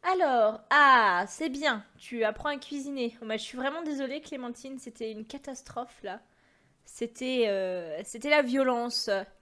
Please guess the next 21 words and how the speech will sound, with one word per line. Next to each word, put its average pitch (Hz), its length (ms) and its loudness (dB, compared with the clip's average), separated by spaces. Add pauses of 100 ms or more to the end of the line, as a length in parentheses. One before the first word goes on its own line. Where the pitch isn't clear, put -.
(580)
J'espère 247 320 -8
que 254 80 -8
ton 240 260 -8
ego 254 340 -2
va 233 120 -2
pas 233 100 -2
trop 233 220 -10
mal. 214 360 -8 (240)
Oh, 247 360 -2
mais 247 120 -2
elle 247 120 -2
est - 80 -10
trop - 180 -10
mignonne 240 640 -6
avec 214 220 -10
sa 220 100 -6
petite - 340 -20
tronche. 208 540 -16 (1500)
Aïe, 381 240 2
aïe, 339 260 0
aïe. 262 380 -4